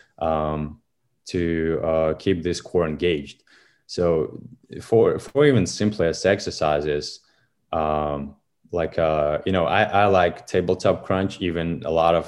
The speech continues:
s-, uh, my swimmers consider it, that's a rest exercise. You know, tabletop crunch, when you connect opposite arm and leg to the elbow and then straighten it in a tabletop position.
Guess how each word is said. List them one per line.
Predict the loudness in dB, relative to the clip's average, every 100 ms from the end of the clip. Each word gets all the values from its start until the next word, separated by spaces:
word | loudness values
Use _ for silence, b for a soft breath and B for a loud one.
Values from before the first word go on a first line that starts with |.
| -6
s-, | -16 -14 -6
uh, | -2
my | 0 -2
swimmers | -2 -2 -2 -2
consider | -6 -4 -2 0
it, | -2 0
that's | 0 0 -2 -4
a | 0
rest | 0 0 0
exercise. | -2 -2 2 2 2 -6 _ _
You | -4
know, | -4
tabletop | 0 0 0 0 -2 -2
crunch, | -4 -4 -6
when | -4
you | -4 -4
connect | -4 -2 -4 -4 -4
opposite | -2 0 -2 -2
arm | -4 -2
and | -2
leg | 0 0 -2 -16 _
to | -4
the | -2 0
elbow | 0 2 0 -2 -6
and |
then | -4 -4
straighten | -2 0 0 -2 -6
it | -8 b b b b -10
in | -10
a |
tabletop | -2 -2 0 0 0
position. | 0 -4 -4 -4 -8